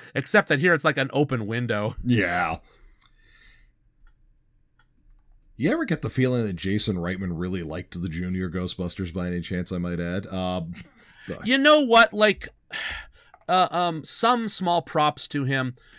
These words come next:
Speaker 1: He include, now this, okay, well, ac-, uh, gotta stop for this. This is the dumbest part. Like, "We're
Speaker 2: Yeah.
Speaker 1: gonna fake him out.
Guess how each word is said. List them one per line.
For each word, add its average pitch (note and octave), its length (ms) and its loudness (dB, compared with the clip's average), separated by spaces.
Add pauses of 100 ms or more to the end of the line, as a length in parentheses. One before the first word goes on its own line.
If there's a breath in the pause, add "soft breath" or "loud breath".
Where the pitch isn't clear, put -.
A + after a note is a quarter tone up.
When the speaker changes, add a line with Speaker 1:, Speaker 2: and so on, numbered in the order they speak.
(120)
Speaker 1:
He G3+ 200 0
include, F#3+ 440 -2 (160 loud breath)
now G#3 140 8
this, E4 180 4
okay, G#3+ 320 6
well, F3+ 280 0
ac-, G3 280 8
uh, D3 100 -12 (420)
gotta F3 200 4
stop D#3 280 2
for D3 100 -2
this. C3+ 180 -2
This G#3+ 200 -2
is F#3+ 60 -10
the E3+ 80 -2
dumbest C#3+ 240 2
part. D3+ 120 2
Like, A#2 120 -4 (180 loud breath)
"We're - 100 4
Speaker 2:
Yeah. A#3+ 60 -4
Speaker 1:
gonna G3+ 140 8
fake C#3+ 320 2
him A3 80 4
out. A#3 240 8